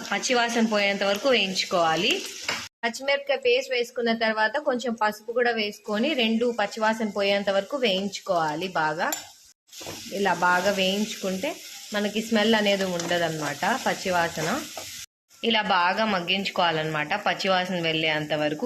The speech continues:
కొంచెం లో ఫ్లేమ్లో పెట్టుకొని వేయించుకోవాలి. ఇప్పుడైతే మనకు మొత్తం బాగా అయితే మగ్గింది. ఇప్పుడు మనం ముందుగా పీల్ ఆఫ్ చేసి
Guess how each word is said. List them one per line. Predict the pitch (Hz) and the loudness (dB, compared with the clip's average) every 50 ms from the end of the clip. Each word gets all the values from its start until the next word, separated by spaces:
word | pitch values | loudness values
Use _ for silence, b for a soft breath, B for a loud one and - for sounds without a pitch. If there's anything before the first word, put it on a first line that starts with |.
| - - | 0 0
కొంచెం | 214 185 180 175 165 165 - - - - - - - 196 185 | 0 2 0 -2 -2 -4 -8 -14 -16 -20 -14 -6 -2 2 2
లో | 196 196 196 | 2 2 2
ఫ్లేమ్లో | 220 202 196 196 190 180 180 | 0 0 2 2 0 0 0
పెట్టుకొని | 170 160 165 - 175 180 233 294 302 247 196 | -2 -2 -2 -2 0 2 2 2 2 2 2
వేయించుకోవాలి. | 180 175 175 170 160 - - - 151 143 135 135 143 196 269 294 294 - - - _ _ _ - 240 | 2 2 0 0 -2 -4 -2 0 0 2 2 0 0 -2 -4 -4 -6 -12 -20 -20 _ _ _ -16 -8
ఇప్పుడైతే | - - 214 220 214 220 277 277 254 | -2 0 2 2 2 2 2 2 2
మనకు | 233 214 220 - 196 185 185 190 | 2 2 0 -2 0 0 2 0
మొత్తం | 185 - 220 214 208 190 180 | 0 2 0 0 2 4 4
బాగా | 165 165 170 185 185 | 4 4 4 4 2
అయితే | 185 190 180 175 165 | 2 0 0 -2 -2
మగ్గింది. | 160 160 156 170 170 165 160 214 269 269 - 226 | -2 -4 -4 -4 -4 -2 0 0 0 2 0 0
ఇప్పుడు | 226 226 196 190 185 180 | -2 -2 -2 0 0 0
మనం | 185 185 185 185 | 0 0 0 0
ముందుగా | 185 190 196 202 220 240 233 233 | 0 0 0 0 0 0 0 0
పీల్ | 220 196 196 196 208 | 0 0 2 2 0
ఆఫ్ | 208 - - | 0 0 -4
చేసి | 196 190 185 | -4 -4 -2